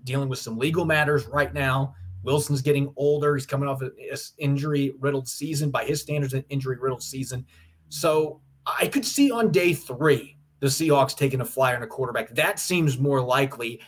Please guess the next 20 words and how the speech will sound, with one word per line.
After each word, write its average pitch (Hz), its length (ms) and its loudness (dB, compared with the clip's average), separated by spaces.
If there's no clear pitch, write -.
And 180 100 4
I 226 80 6
do 240 140 6
see 208 240 0
some 185 220 -2
guys 147 260 6
that 139 100 2
are 139 100 2
intriguing. 135 340 -4
For 131 100 -8
me 175 140 -2
personally, 165 500 -2
looking 160 240 2
at 147 60 4
that 135 240 -2
fourth 151 240 -8
to 120 80 -8
fifth 147 320 2
round 156 260 0
range, 151 380 0